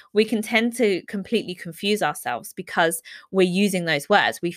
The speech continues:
we are telling ourselves we need to find it or that we need to search for it. And therefore, it becomes something that we feel that we really need to do rather than discover or remember from when we do the, the inner transformational work.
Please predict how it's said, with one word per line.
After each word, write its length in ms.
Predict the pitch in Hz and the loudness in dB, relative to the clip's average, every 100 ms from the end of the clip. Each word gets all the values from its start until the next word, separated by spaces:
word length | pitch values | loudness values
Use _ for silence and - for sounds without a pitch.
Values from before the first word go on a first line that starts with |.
| - | -6
we 280 | 180 180 170 | -2 2 2
are 100 | 165 | 0
telling 380 | - 208 214 | 0 0 2
ourselves 420 | 170 - 151 156 - | -2 -2 -4 -4 -6
we 80 | |
need 220 | 165 165 160 | -6 -6 -8
to 80 | |
find 520 | 170 - 185 175 170 147 | -14 -4 2 2 2 -2
it 180 | - - - - - | -6 -10 -16 -18 -6
or 120 | 196 | 2
that 120 | 202 156 | 2 4
we 120 | 196 | 2
need 160 | 185 | 0
to 100 | - | -4
search 640 | 180 - - 190 185 - - | -8 -4 2 4 4 0 -10
for 160 | - | -6
it. 120 | 120 - | -6 -4
And 160 | 180 202 | -2 2
therefore, 520 | 196 196 - 226 220 | 2 2 2 4 4
it 100 | - | 2
becomes 420 | 175 - 190 190 | -2 -4 -4 -2
something 380 | - 175 - 175 | -4 -6 -6 -8
that 140 | 156 | -8
we 100 | - | -6
feel 300 | 180 - 175 | -6 -2 -2
that 160 | 180 - | -2 -4
we 100 | 175 | -4
really 320 | 170 175 170 | -2 -2 -2
need 200 | 165 156 | -6 -8
to 120 | - 151 151 | -10 -16 -8
do 520 | - 180 170 135 - 175 - - - | 2 4 4 4 -2 -12 -16 -18 -2
rather 340 | 185 175 190 | 4 4 4
than 220 | 180 175 | 0 -4
discover 800 | 160 156 - - 170 185 226 311 294 - - - | -4 -6 -6 0 2 4 4 4 -2 -18 -8 0
or 160 | 185 | 0
remember 720 | 170 170 170 160 165 143 - - | 2 0 2 0 0 -2 -2 -4
from 240 | - 165 | -4 -2
when 160 | 160 156 | -2 -2
we 100 | 156 | -4
do 160 | 147 143 | -2 -4
the, 220 | - - _ 165 | -4 -10 _ -4
the 180 | 165 | -2
inner 140 | 151 147 | 0 -2
transformational 760 | - 151 - 139 131 - - | -2 -4 -4 -4 -4 -4 -6
work. 340 | 127 87 - | -4 -4 -4